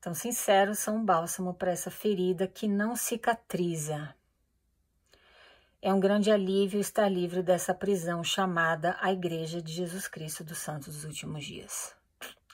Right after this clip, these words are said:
Uh! Kelly, obrigada por contar a tua história, tá bom? É interessante porque eu já tinha separado a tua história pra contar e na mesma semana que eu estava, ah, que eu tinha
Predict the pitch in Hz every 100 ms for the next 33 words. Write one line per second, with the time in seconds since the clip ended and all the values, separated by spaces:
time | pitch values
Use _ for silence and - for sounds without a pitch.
0 | _ - - 392 453 311 - _ - -
1 | - - - 240 233 220 247 214 185 175
2 | 180 190 180 190 180 175 175 185 - 208
3 | 226 233 220 - 202 190 220 254 277 -
4 | - - - - - - - _ - 220
5 | 240 233 214 262 262 233 220 233 214 196
6 | 285 285 302 277 262 262 262 262 - 247
7 | 240 262 277 269 - _ _ - 220 214
8 | 220 196 220 226 254 269 262 _ _ _
9 | - 214 214 240 247 269 262 254 233 254
10 | 262 262 262 262 254 - _ _ _ _
11 | - 226 208 226 214 220 214 - 208 202
12 | 202 196 190 _ 220 208 - 233